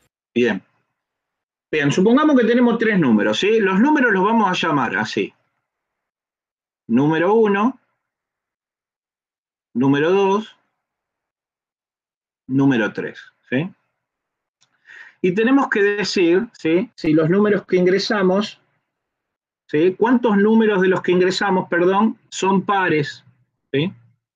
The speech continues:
O sea, si ingresamos los tres pares, que nos diga, ingresamos tres números pares. Si ingresamos dos, solamente dos números pares,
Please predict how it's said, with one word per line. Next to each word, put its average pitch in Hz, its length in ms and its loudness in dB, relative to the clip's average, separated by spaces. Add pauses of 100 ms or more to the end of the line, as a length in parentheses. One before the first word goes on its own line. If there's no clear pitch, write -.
(640)
O 123 80 -2
sea, 120 400 -2
si - 160 -6
ingresamos 143 480 0
los 190 100 -2
tres 208 220 -4
pares, 214 260 -2
que 190 80 0
nos 170 140 -2
diga, 190 280 -2 (100)
ingresamos 165 500 -2
tres 170 160 -2
números 147 320 0
pares. 110 300 -2
Si 135 80 -4
ingresamos 147 680 -2
dos, 196 400 -2 (400)
solamente 160 520 -2
dos 165 180 0
números 151 360 -2
pares, 92 320 -8